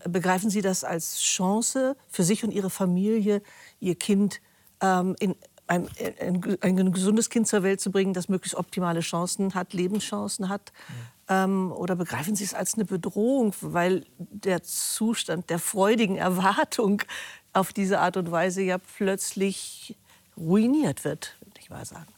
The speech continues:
Speaker 2: Ja, ja, man hat diese beiden Gefühle, dass diese Vorfreude da, aber
Speaker 1: Mhm.
Speaker 2: gleichzeitig auch diese Angst und gleichzeitig auch dieses Wissen, dass man jetzt vieles testen kann. Also mit dem medizinischen Fortschritt gibt es diese Möglichkeiten und das
Speaker 1: Mhm.
Speaker 2: verändert irgendwie die Grundsituation, weil wir wissen, wir können es testen,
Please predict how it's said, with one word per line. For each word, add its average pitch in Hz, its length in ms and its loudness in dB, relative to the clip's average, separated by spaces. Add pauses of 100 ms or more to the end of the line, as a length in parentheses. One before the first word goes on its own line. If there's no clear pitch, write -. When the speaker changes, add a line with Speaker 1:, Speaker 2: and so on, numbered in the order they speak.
(120)
Speaker 2:
Ja, 143 100 -2
ja, 190 160 -2
man 151 200 0
hat 156 160 -6
diese 180 180 -2
beiden 165 360 -4
Gefühle, 175 320 -2
dass 123 160 -6
diese 123 260 -4
Vorfreude 156 640 -4
da, 160 380 -4 (260)
aber 196 200 0
Speaker 1:
Mhm. 202 40 2
Speaker 2:
gleichzeitig 139 560 -2
auch 117 120 -8
diese - 340 -4
Angst 165 320 0
und 135 100 -4
gleichzeitig 123 540 -4
auch 113 100 -6
dieses 120 400 -4
Wissen, 151 340 0
dass 143 220 -2
man 131 100 -2
jetzt 127 160 -6
vieles 131 300 -4
testen 117 460 -8
kann. 175 320 -4
Also 147 160 -8
mit 123 160 -10
dem 127 80 -6
medizinischen 135 640 -6
Fortschritt - 480 -8
gibt - 220 -4
es 143 120 -6
diese 135 240 -2
Möglichkeiten 151 720 -2
und 170 80 -4
das - 140 -6
Speaker 1:
Mhm. - 40 -8
Speaker 2:
verändert 139 400 -2
irgendwie 139 260 -2
die 127 120 -4
Grundsituation, 165 920 -6
weil - 180 -6
wir 131 220 -8
wissen, 139 320 -6
wir 151 80 -6
können 135 400 -4
es 190 160 -10
testen, 127 540 -8